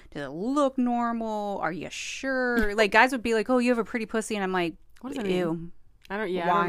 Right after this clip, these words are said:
Speaker 2: know what.
Speaker 1: What it, no,
Speaker 2: Yeah, I
Speaker 1: stop
Speaker 2: feel
Speaker 1: it.
Speaker 2: that, I feel
Speaker 1: You're
Speaker 2: that.
Speaker 1: lying.
Speaker 2: Yeah.
Speaker 1: 'Cause we're not taught about it.
Speaker 2: That's true. But then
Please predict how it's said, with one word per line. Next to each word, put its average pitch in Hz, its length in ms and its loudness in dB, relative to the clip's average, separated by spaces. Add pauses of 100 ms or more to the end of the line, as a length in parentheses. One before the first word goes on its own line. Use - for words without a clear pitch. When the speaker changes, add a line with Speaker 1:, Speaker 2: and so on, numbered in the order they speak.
Speaker 2:
know - 20 -2
what. 180 220 -8 (160)
Speaker 1:
What 170 220 -4
it, 170 120 -8 (380)
no, 175 260 0
Speaker 2:
Yeah, 156 180 -8 (240)
I - 60 -12
Speaker 1:
stop 151 180 -4
Speaker 2:
feel 160 60 -4
Speaker 1:
it. 143 40 -10
Speaker 2:
that, 139 120 -14
I 143 80 -14
feel 139 180 -14
Speaker 1:
You're 170 100 -4
Speaker 2:
that. 160 40 -6
Speaker 1:
lying. 147 300 -2 (1300)
Speaker 2:
Yeah. 190 540 -2 (420)
Speaker 1:
'Cause 220 140 -4
we're 254 80 2
not 262 160 0
taught 285 260 -8
about 175 260 -2
it. - 100 -20 (200)
Speaker 2:
That's 180 220 -12
true. 151 240 -12
But 180 160 -8
then 247 460 -2